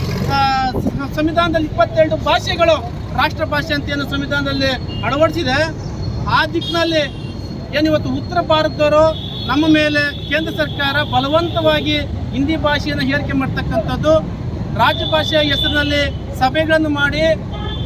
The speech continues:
ಇಲ್ಲಿ ಮೇಲ್ವಿಚಾರಣೆ ಮಾಡ್ತಕ್ಕಂಥ ಅಧಿಕಾರಿಗಳನ್ನ ನೇಮಿಸ್ತಕ್ಕಂಥದ್ದು, ಕಡ್ಡಾಯವಾಗಿ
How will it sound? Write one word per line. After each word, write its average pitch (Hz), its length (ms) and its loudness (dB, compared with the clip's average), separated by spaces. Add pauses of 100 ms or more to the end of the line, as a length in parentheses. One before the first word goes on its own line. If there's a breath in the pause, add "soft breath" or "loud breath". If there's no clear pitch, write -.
(140)
ಇಲ್ಲಿ 302 320 2 (320)
ಮೇಲ್ವಿಚಾರಣೆ 302 520 0
ಮಾಡ್ತಕ್ಕಂಥ 285 540 -4
ಅಧಿಕಾರಿಗಳನ್ನ 302 720 2
ನೇಮಿಸ್ತಕ್ಕಂಥದ್ದು, 247 960 0 (340)
ಕಡ್ಡಾಯವಾಗಿ 302 840 2